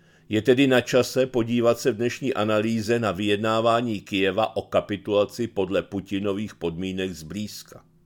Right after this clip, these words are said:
Klíčové potvrzení existence tajných vyjednávání o kapitulaci Kyjeva zveřejnila nenápadně jedenáctého května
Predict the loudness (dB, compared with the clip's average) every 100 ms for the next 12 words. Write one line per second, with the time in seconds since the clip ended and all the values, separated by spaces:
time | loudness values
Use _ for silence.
0 | _ _ _ _ _ _ _ _ _ _
1 | _ -6 0 2 4 6 6 6 4 4
2 | 4 6 4 4 2 0 -2 2 2 2
3 | 4 6 4 4 0 2 2 2 2 2
4 | 2 2 0 -2 0 2 2 0 2 2
5 | 2 -4 -2 0 2 2 0 0 0 2
6 | 2 2 2 2 2 0 2 0 0 -4
7 | -2 -2 0 0 0 0 -2 -4 -2 -2
8 | -2 -4 -4 -6 -6